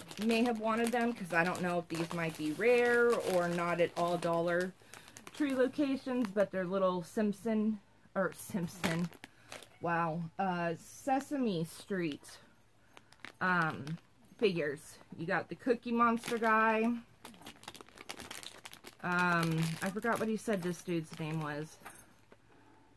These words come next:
I think I said Groucho, but that's not what he said when I said Groucho. He said something else. I don't remember. And then I have no idea who this is. And then I also got Elmo,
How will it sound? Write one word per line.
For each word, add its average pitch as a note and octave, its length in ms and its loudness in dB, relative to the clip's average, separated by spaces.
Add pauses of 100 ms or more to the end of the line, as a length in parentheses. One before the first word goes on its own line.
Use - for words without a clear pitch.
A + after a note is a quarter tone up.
(220)
I G#3+ 80 4
think B3 260 2
I G3+ 140 6
said A3+ 300 0
Groucho, F#3 840 4
but D#3+ 180 -2
that's F3 300 -2
not F#3 240 0
what E3+ 160 0
he F3 240 -4
said D#3 500 -6 (300)
when D#3+ 160 -2
I D#3 100 -2
said D#3 260 -6
Groucho. D3 480 -4
He D3 80 -4
said D#3+ 280 -6
something D#3 240 -4
else. - 260 -6
I D#3+ 80 0
don't D#3+ 200 0
remember. D#3+ 440 -2 (760)
And F#3 200 2
then E3+ 560 -2 (260)
I G3+ 160 2
have F3 180 0
no F3 240 2
idea F3 360 0
who F#3 160 0
this F#3+ 260 2
is. A#3+ 480 -2 (1300)
And F#3+ 160 2
then F#3+ 120 4
I F#3+ 140 4
also B3 340 6
got A#3 280 4
Elmo, F#3 460 4